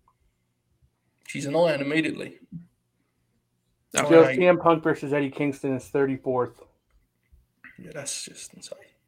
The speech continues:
Speaker 1: But it's l-, too short for a lot of people.
Speaker 3: It's right behind, um,
Speaker 1: <laughs>
Speaker 3: the triple threat tag match from the pay-per-view last week. <laughs>
Speaker 1: To be honest, that match was great. I ain't gonna lie.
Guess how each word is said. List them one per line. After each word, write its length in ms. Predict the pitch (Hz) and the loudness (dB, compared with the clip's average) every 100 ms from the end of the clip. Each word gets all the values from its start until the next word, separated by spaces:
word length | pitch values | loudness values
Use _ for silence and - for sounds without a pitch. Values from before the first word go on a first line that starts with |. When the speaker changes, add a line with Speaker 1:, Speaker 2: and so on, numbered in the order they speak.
| _ - | _ -6
Speaker 1:
But 80 | |
it's 160 | 143 - | -4 -4
l-, 120 | 143 - | -6 -6
too 240 | - 151 | -2 0
short 360 | 139 135 135 127 | 0 -4 -6 -8
for 120 | - | -10
a 40 | 139 | -8
lot 80 | 139 | -8
of 60 | |
people. 200 | 143 - - 131 131 - - - - - - _ _ | -10 -12 -12 -12 -12 -16 -20 -20 -20 -20 -20 _ _
Speaker 3:
It's 220 | 156 - | -12 2
right 260 | 151 165 165 | 8 8 8
behind, 500 | 156 156 151 147 143 | 6 6 4 2 0
um, 480 | 139 139 131 131 - _ _ _ - 131 640 762 | 0 0 0 -2 -6 _ _ _ -14 -12 -12 -18
Speaker 1:
<laughs> 800 | - 880 906 988 - - - - | -18 -20 -20 -20 -20 -20 -20 -6
Speaker 3:
the 100 | 147 | -4
triple 320 | 143 165 165 156 | 0 2 4 4
threat 300 | 170 151 - | 8 6 6
tag 340 | 151 147 135 | 6 6 6
match 300 | 131 127 - | 2 2 -2
from 540 | - 135 123 123 - - - | 0 2 2 -2 -6 -20 -12
the 80 | 135 | -4
pay-per-view 600 | 143 135 127 123 120 117 - | 0 2 0 -4 -4 -6 -2
last 300 | 127 117 - | 0 0 -2
week. 260 | 127 123 - - - - - 1017 1077 1077 - - - - - 170 | -8 -8 -12 -16 -20 -20 -18 -12 -10 -10 -12 -16 -18 -16 -4 6
<laughs> 220 | 190 175 _ _ - - 214 170 - _ _ _ _ _ - - - | 6 6 _ _ -20 -2 -2 -2 -14 _ _ _ _ _ -18 -18 -8
Speaker 1:
To 100 | - | 6
be 60 | 269 | 8
honest, 200 | 220 170 | 8 10
that 140 | 185 | 10
match 240 | 165 151 - | 10 4 4
was 180 | 143 135 | -2 -2
great. 380 | 131 120 - - | -4 -4 -6 -6
I 60 | 139 | -4
ain't 120 | 123 | -4
gonna 120 | - | -8
lie. 200 | - 160 | -10 -10